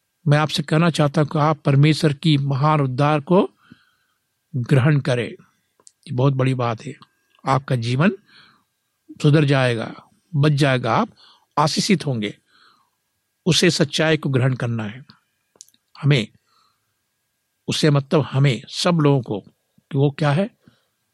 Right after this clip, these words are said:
पापी है। बड़ी बड़ी सच्चाई हमारे जीवन में कि हम सब क्या है? पापी मनुष्य हैं। हम पाप में लिपटे हुए, हमारे अंदर एक भी अच्छा चीज नहीं पाता।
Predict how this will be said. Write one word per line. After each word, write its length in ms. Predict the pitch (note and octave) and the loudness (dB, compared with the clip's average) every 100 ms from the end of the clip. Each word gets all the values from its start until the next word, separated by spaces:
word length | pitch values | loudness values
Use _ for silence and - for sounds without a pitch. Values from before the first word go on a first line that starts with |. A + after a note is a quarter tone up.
| _ _ - | _ _ -4
पापी 300 | A#2 C3+ A2 | -2 -2 -6
है। 100 | C#3 | -4
बड़ी 240 | C3+ E3 | 2 2
बड़ी 200 | D3+ D#3 | 2 0
सच्चाई 380 | D3 C#3+ - D3+ | -2 -6 -2 0
हमारे 280 | B2 C3+ B2+ | 0 0 -2
जीवन 260 | B2+ C3+ C#3 | -2 -2 0
में 140 | C#3+ | -2
कि 140 | - | -2
हम 120 | C3+ C#3 | -4 -2
सब 180 | C3+ - | -6 -6
क्या 160 | C#3 | -2
है? 180 | C#3+ C4 - - - _ _ _ - | -2 -4 -8 -20 -20 _ _ _ -2
पापी 240 | D#3+ F#3 | 0 4
मनुष्य 360 | E3 E3 - D#3+ | 4 4 2 0
हैं। 180 | B2 - _ _ _ _ _ _ - _ _ _ | -2 -4 _ _ _ _ _ _ -20 _ _ _
हम 160 | C#3 C#3 | 0 2
पाप 360 | D#3+ E3+ F3 | 2 0 2
में 80 | E3 | 2
लिपटे 320 | D3+ C#3+ E3 | 2 2 2
हुए, 140 | C#3+ C#3+ | 4 2
हमारे 320 | C#3 D3 D3 | 2 0 2
अंदर 200 | C#3+ D3+ | 2 0
एक 560 | F#3 F#3 F3 F3+ D#3+ C3+ | 0 4 6 6 4 2
भी 160 | D3+ | 4
अच्छा 300 | D3 - - C#3 | 2 0 -2 -2
चीज 300 | - C#3 C3 | 0 0 0
नहीं 160 | B2+ C#3 | -4 -4
पाता। 320 | A2+ - | -6 -8